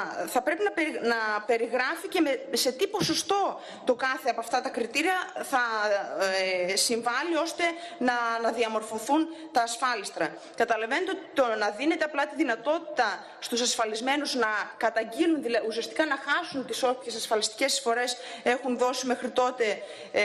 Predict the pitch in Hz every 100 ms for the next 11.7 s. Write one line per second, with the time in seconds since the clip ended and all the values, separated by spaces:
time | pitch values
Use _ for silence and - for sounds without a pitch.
0 | 202 190 185 190 254 349 339 254 202 202
1 | 185 - 262 254 254 262 277 302 294 262
2 | 233 - 311 311 233 - - 214 - 220
3 | 330 349 247 233 226 202 220 220 226 220
4 | - 202 220 - 269 277 277 233 226 -
5 | - - 214 220 233 240 247 240 254 233
6 | - - 220 208 226 240 240 208 - 208
7 | 202 - 247 240 254 254 226 254 247 240
8 | 233 233 220 214 247 247 269 262 233 254
9 | 277 277 320 233 226 220 214 208 202 202
10 | 233 208 196 - - 269 311 320 302 302
11 | 226 190 208 233 220 196 170